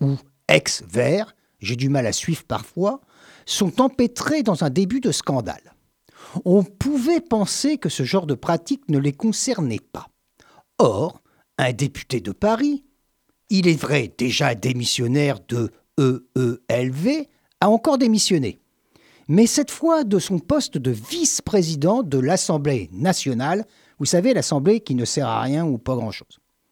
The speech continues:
Il est vrai que je ne sais pas si vous étiez au courant qu'il était à ce poste. Je dois avouer que je n'en étais pas sûr moi-même. Sa femme,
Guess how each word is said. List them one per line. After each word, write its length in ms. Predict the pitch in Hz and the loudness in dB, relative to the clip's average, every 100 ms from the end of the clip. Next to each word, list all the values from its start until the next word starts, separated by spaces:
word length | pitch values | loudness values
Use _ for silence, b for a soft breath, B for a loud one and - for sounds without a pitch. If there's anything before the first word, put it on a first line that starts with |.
| B B B B B B | B B B B B B
Il 160 | 220 302 | 2 4
est 80 | |
vrai 340 | 254 339 349 339 _ | 2 2 0 0 _
que 280 | - 196 185 | -2 2 2
je 120 | 147 | 2
ne 200 | 160 151 | 0 0
sais 240 | 127 - 143 | -2 -2 -4
pas 240 | - 175 | -2 -2
si 200 | - - | -2 -8
vous 220 | 113 98 | -10 -8
étiez 240 | 104 - 147 | -8 -6 -6
au 80 | 110 | -6
courant 460 | - 117 135 190 | -6 -2 0 -2
qu'il 260 | 190 127 113 | -2 -6 -6
était 240 | 107 170 | -2 -2
à 60 | 131 | -2
ce 140 | 139 | -2
poste. 520 | 117 - 117 - _ 90 - _ b b b - | -4 -4 -4 -6 _ -20 -20 _ b b b -16
Je 140 | 104 | -12
dois 240 | 104 117 | -6 -4
avouer 320 | 107 110 139 143 | -4 -4 -4 -4
que 140 | 104 | -8
je 140 | 101 | -10
n'en 260 | 95 87 82 | -12 -12 -12
étais 180 | 82 113 | -14 -14
pas 180 | - 87 | -10 -8
sûr 300 | - - 92 | -8 -10 -10
moi-même. 300 | 90 82 - _ _ _ _ _ _ _ b b b b | -10 -12 -18 _ _ _ _ _ _ _ b b b b
Sa 200 | - 226 | -2 -2
femme, 360 | - 302 330 | 0 -2 -2